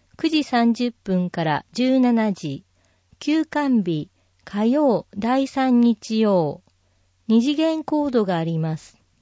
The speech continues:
イラストコンクール。日時、十一月一日土曜から十五日土曜、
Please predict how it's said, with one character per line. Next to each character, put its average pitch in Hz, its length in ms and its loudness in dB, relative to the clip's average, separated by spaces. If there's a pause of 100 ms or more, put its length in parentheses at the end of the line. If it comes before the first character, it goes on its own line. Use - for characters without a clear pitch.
(1600)
イ 226 140 0
ラ 320 200 0
ス - 80 -20
ト 311 180 -2
コ 302 240 0
ン 302 80 -4
ク - 140 -6
ー 233 200 0
ル。 151 240 -6 (800)
日 285 300 -6
時、 156 320 -6 (300)
十 311 300 2
一 311 280 -2
月 285 260 -2 (200)
一 254 180 -4
日 220 520 -6
土 185 180 2
曜 262 260 4
か 165 180 -4
ら 147 280 -6 (280)
十 294 280 2
五 254 160 4
日 175 640 -2
土 170 160 2
曜、 196 420 0